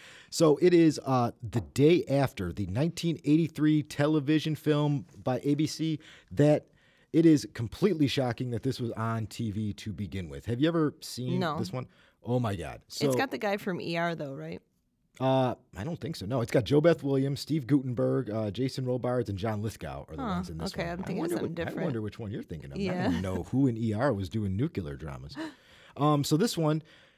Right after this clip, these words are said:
Speaker 1: uh, it's, okay, so it's about these people in this small Kansas town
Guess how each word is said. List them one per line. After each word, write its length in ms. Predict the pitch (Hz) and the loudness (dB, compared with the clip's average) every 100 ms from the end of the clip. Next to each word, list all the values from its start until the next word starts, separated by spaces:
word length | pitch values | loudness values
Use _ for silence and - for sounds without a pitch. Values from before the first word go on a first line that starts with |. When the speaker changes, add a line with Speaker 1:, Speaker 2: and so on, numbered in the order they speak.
| _ | _
Speaker 1:
uh, 80 | - - - | -14 -12 -4
it's, 320 | 156 - - _ _ | -4 -4 -18 _ _
okay, 160 | 160 151 | 2 2
so 100 | 160 | 2
it's 100 | 156 | 0
about 160 | 175 208 | 0 -2
these 120 | 175 | -2
people 180 | 196 170 | 0 2
in 80 | |
this 120 | 143 - | 2 0
small 260 | 156 208 | -2 -2
Kansas 420 | - 175 175 147 | -2 -2 -2 -4
town 380 | - 92 87 98 | -6 -6 -4 -8